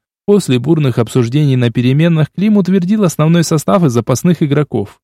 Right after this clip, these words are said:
В мою команду вошли Игнат Домейко, Макс Шереметьев, Поль Дюран, Вадим Троицкий и Мирос Назарбаев. Челкастого ботаника и Клима Горина мы определили в запасные. Точнее, парни сами себя туда перевели.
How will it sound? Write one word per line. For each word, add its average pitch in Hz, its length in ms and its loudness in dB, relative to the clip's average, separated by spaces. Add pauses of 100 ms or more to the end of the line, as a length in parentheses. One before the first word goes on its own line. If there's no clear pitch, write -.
(420)
В 98 100 -2
мою 117 300 0
команду 135 420 0
вошли 120 400 0
Игнат 131 280 0
Домейко, 127 500 0
Макс 156 260 0
Шереметьев, 170 720 0
Поль 180 180 2
Дюран, 175 440 0
Вадим 131 420 0
Троицкий 170 540 -2
и 120 160 -4
Мирос 147 340 0
Назарбаев. 123 720 -4 (380)
Челкастого 123 600 0
ботаника 127 540 0
и 120 120 0
Клима 127 340 0
Горина 165 360 0
мы 175 160 4
определили 175 540 0
в 180 60 2
запасные. 165 720 -4 (380)
Точнее, 131 480 0
парни 131 360 0
сами 185 320 0
себя 131 280 0
туда 110 300 -2
перевели. 113 600 -2